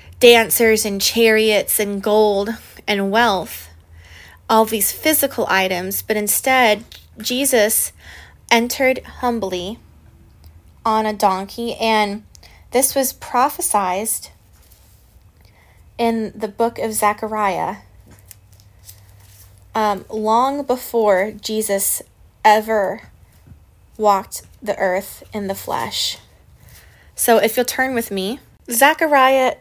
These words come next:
uh, chapter nine, starting at verse nine. This tells us, "Rejoice greatly, daughter of Zion. Shout, daughter of Jerusalem. Behold, your king is coming to you, a righteous one bringing salvation.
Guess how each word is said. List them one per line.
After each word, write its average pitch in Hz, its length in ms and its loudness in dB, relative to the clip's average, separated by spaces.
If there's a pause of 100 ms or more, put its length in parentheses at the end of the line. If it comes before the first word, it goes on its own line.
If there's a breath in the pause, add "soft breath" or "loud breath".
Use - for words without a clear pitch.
uh, 220 320 0
chapter 254 380 0
nine, 214 420 0
starting 254 840 0 (100)
at 208 460 -2
verse 208 560 -2
nine. 196 640 -6 (920 loud breath)
This 247 520 2
tells 214 360 2
us, 190 300 2
"Rejoice 320 500 4
greatly, 269 360 4
daughter 226 320 4
of 247 80 2
Zion. 202 460 2
Shout, 247 420 2
daughter 233 300 2
of 226 100 -2
Jerusalem. 202 800 -4 (380 loud breath)
Behold, 294 500 6
your 285 100 4
king 294 520 -6
is 233 220 -4
coming 269 420 -4
to - 160 -8
you, 196 420 -2 (540 soft breath)
a 226 100 6
righteous 277 640 2
one 233 360 0
bringing 214 400 -4
salvation. 208 880 -2